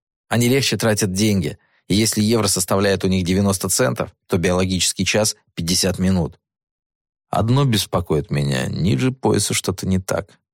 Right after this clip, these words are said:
Я не понимаю, в чём дело, но записываюсь к урологу. Я не спал ни с кем, кроме Сильвы. Слова доктора, который сообщает мне диагноз, ввергают меня в шок. Кандилома. Кандилома?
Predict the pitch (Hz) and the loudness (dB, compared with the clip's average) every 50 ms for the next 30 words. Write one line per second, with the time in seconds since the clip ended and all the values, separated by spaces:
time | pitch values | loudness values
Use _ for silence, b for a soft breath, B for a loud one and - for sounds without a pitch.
0 | _ _ _ _ _ _ _ _ _ _ _ - 87 104 117 123 113 - 131 127 | _ _ _ _ _ _ _ _ _ _ _ -4 0 0 0 0 0 -2 -2 -2
1 | 131 131 127 120 107 - - 110 104 101 127 147 139 117 104 98 92 90 90 85 | 0 0 0 -2 -2 -2 0 0 0 2 2 2 2 2 0 0 0 0 -2 -2
2 | - 110 - - 95 92 87 - - - 101 107 120 120 110 98 87 82 73 87 | -2 -2 -2 0 -2 -2 -2 -4 -2 0 2 2 2 2 2 0 -2 -4 -6 -8
3 | - _ _ _ _ _ - 90 107 113 104 - - 90 98 117 123 - - - | -12 _ _ _ _ _ -4 -2 0 0 0 -2 -2 -2 0 0 0 -2 -2 -2
4 | - 98 - 101 95 90 92 85 - - 85 78 78 73 71 - - _ _ _ | -2 -2 0 0 0 0 0 0 -2 -2 -2 -4 -4 -4 -6 -8 -14 _ _ _
5 | _ _ _ _ _ - - - 92 101 101 98 92 110 113 - - 92 92 - | _ _ _ _ _ -8 -4 0 0 2 2 2 0 -2 -2 0 -2 -2 -2 -2
6 | - - 95 87 82 - 90 82 - - 92 87 82 85 82 80 80 87 92 104 | -2 -2 -2 -2 0 0 -2 -2 -2 -2 -2 -2 -2 -2 -4 -2 0 0 0 0
7 | 104 101 85 - - 76 85 82 85 85 90 85 85 85 90 85 90 92 90 - | 0 -2 -4 -4 -2 -2 -2 -2 -2 0 0 0 0 -2 -2 0 0 0 0 -2
8 | - 78 73 - - _ _ _ _ _ _ _ _ _ _ _ _ _ _ _ | -2 -4 -4 -6 -8 _ _ _ _ _ _ _ _ _ _ _ _ _ _ _
9 | - - 147 160 175 - - 320 330 311 277 220 - - _ _ _ _ _ _ | -4 -2 0 2 2 2 2 2 2 0 0 -2 -6 -8 _ _ _ _ _ _
10 | _ _ _ _ _ _ _ _ - 92 90 85 82 90 87 95 104 113 113 110 | _ _ _ _ _ _ _ _ -6 -4 -2 0 0 0 2 2 0 0 -2 -2
11 | 113 - | -4 -6